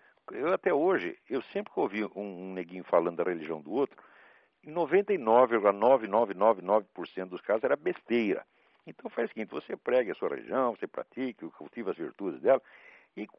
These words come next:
quanto à religião do vizinho, tu fica quieto. Tá certo? Então, eu não sei se isso respondeu a sua pergunta, mas se não respondeu, pelo menos justificou por que que não respondeu.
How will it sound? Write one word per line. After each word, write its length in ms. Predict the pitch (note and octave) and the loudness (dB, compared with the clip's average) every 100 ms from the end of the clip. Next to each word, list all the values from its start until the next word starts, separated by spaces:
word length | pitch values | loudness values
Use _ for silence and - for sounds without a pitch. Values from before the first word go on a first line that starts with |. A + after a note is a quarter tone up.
| _ | _
quanto 400 | - A#3+ A#3 F#3 | -4 -2 -2 2
à 80 | C3 | 4
religião 400 | A2+ G#2+ F2 F2 | 4 2 -2 -2
do 120 | E2 | -4
vizinho, 360 | C#2+ F#2 C#3+ - | -8 -10 -12 -14
tu 120 | - | -14
fica 300 | - F#3+ E3 | -14 -4 -4
quieto. 340 | - F2+ - _ _ _ _ _ _ _ _ _ _ _ _ | 0 0 0 _ _ _ _ _ _ _ _ _ _ _ _
Tá 100 | - | -20
certo? 260 | - A2 G#2 _ _ | -4 -4 -4 _ _
Então, 440 | - - C#3 C#3 - - | -18 -6 -6 -6 -12 -10
eu 160 | A#2 | -10
não 160 | B2 A#2+ | -10 -14
sei 200 | - A#2+ | -12 -12
se 100 | - | -10
isso 140 | G#2+ F#2 | -12 -10
respondeu 420 | F#2+ F#2 F2+ G2 | -8 -6 2 2
a 40 | |
sua 140 | - F#2+ | 2 -2
pergunta, 440 | D#2+ D#2 F2+ D2+ | -2 -4 -6 -8
mas 160 | D2+ D#2 | -12 -10
se 60 | |
não 140 | A2 G#2 | -8 -6
respondeu, 420 | G#2+ - G#2+ A#2+ | -8 -8 -8 -4
pelo 200 | A#2+ A#2 | -2 -2
menos 180 | A2 A2+ | -4 -6
justificou 580 | A2+ - A#2 G2+ - G2 | -6 -4 -6 -6 -4 -4
por 220 | - F#2 | -2 -4
que 160 | - G#2+ | -6 -10
que 160 | - | -10
não 180 | F#2+ G2 | -10 -10
respondeu. 540 | F#2+ F#2+ - - - | -8 -10 -12 -14 -14